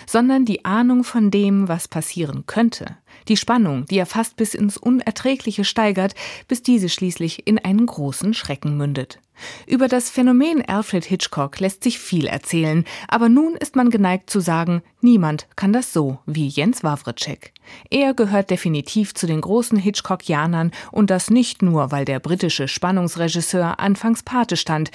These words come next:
für die Hörspielserie Die drei Fragezeichen, die Jens Wawrczeck gemeinsam mit Oliver Rohrbeck und Andreas Fröhlich in Deutschland berühmt gemacht hat. Es ist schon eine spezielle Beziehung, die Jens Wawrczeck hier beschreibt.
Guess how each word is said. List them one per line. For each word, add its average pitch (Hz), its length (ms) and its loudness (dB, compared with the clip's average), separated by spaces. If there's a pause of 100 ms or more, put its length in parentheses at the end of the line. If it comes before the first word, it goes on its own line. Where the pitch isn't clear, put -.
(180)
für 226 160 0
die 254 160 0
Hörspielserie 185 760 0
Die 180 200 -2
drei 139 240 -4
Fragezeichen, 175 760 -2 (360)
die 233 80 4
Jens 175 260 0
Wawrczeck 226 640 -2
gemeinsam 165 500 0
mit 156 160 -4
Oliver 160 280 2
Rohrbeck 165 440 0
und - 160 -2
Andreas 190 460 0
Fröhlich 175 500 0
in 233 100 6
Deutschland 139 480 -2
berühmt 170 440 0
gemacht 135 420 -4
hat. - 240 -12 (580)
Es 240 160 -2
ist 294 180 0
schon 339 220 2
eine 233 240 4
spezielle 165 580 0
Beziehung, 143 600 -2
die 151 100 0
Jens 147 260 -2
Wawrczeck 151 540 -4
hier 160 180 0
beschreibt. 151 520 0